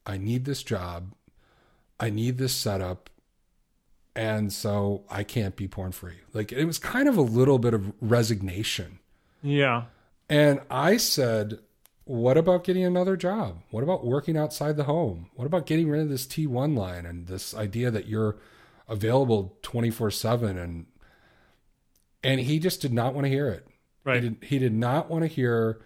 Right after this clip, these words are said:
Speaker 1: that he couldn't have this lifestyle that he had created.
Speaker 2: Okay.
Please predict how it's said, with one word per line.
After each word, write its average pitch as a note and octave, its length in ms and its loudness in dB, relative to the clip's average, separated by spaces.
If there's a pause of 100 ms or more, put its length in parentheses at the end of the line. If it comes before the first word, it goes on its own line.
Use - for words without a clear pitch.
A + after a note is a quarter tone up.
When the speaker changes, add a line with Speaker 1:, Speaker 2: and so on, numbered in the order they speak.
(160)
Speaker 1:
that G2+ 140 -12
he A#2 100 -6
couldn't C#3+ 540 -2 (1080)
have A#2+ 340 -2
this A#2+ 220 -4
lifestyle - 640 -4 (160)
that G#2 140 -4
he G2+ 60 -4
had F#2 120 -8
created. F2 480 -4 (880)
Speaker 2:
Okay. B2 340 -6